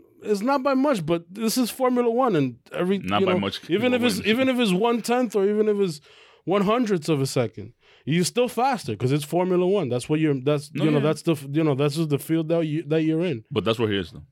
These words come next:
Speaker 1: Yeah, yeah, but, I mean,
Speaker 2: When the timing is
Speaker 1: you,
Speaker 2: right.
Speaker 1: if you're trying to tell me over a one lap pace, if you're gonna take a Leclerc or Sainz, I'm taking Leclerc. If you're telling me a one lap pace, I'm taking Verstappen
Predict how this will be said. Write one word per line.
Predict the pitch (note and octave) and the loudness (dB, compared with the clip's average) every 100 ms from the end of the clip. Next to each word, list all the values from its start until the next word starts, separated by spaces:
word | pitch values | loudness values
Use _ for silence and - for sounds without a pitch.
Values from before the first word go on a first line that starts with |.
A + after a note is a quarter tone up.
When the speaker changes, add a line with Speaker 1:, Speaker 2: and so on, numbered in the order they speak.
| _ | _
Speaker 1:
Yeah, | C3+ F#3+ - - | -6 -4 -4 -6
yeah, | B3+ D#4 B2+ F2 | -2 0 -2 -6
but, | A#2 F3+ F3 F#3 _ - | -4 0 0 -2 _ -2
I | E3 | 0
mean, | F3 D#3+ C#3+ C3+ _ _ _ | 2 2 0 -6 _ _ _
Speaker 2:
When | - G2+ | -6 -6
the | |
timing | G2+ A#2+ E2+ | -4 -4 -4
is | D3+ | -4
Speaker 1:
you, | F3 | -4
Speaker 2:
right. | D#3+ D3 | -4 -2
Speaker 1:
if | F3 | -2
you're | D#3 G3+ | 0 -2
trying | E3+ A3 G#3 | -2 -2 0
to | F#3 | 0
tell | G#3+ G3+ | 0 0
me | F#3+ E3 - | 2 0 0
over | E3+ F3 | 0 2
a | D#3+ | 2
one | E3 F3+ F3+ | 2 2 2
lap | E3+ D3 | 0 0
pace, | F#3+ F3+ - | -2 0 -2
if | C#3 | 0
you're | D3 | 0
gonna | D#3 | 0
take | D3 D#3 D3 | 0 -2 0
a | |
Leclerc | C3 A#2+ D3+ D3 C#3 C#3+ _ _ _ - | -2 -2 0 0 0 -6 _ _ _ -6
or | B2+ | -6
Sainz, | - F3 F3+ C#3 | -2 0 2 0
I'm | E3 | -2
taking | - E3+ F3+ | -4 -4 -4
Leclerc. | F#3 F3 F#3+ - _ _ - - | -6 -8 -10 -12 _ _ -14 0
If | C#3 | 2
you're | D3+ | 2
telling | D3 E3+ E3+ | 2 2 2
me | E3+ | 2
a | |
one | D3+ E3 E3 | 2 2 2
lap | D#3+ C#3+ | 0 0
pace, | F3 F#3+ | 0 0
I'm | D#3 C#3+ | -2 0
taking | D#3 D3+ C#3+ | -2 0 0
Verstappen | C3 C3+ - D3+ D3 D#3+ E3 | 0 -2 0 -2 -2 -4 -6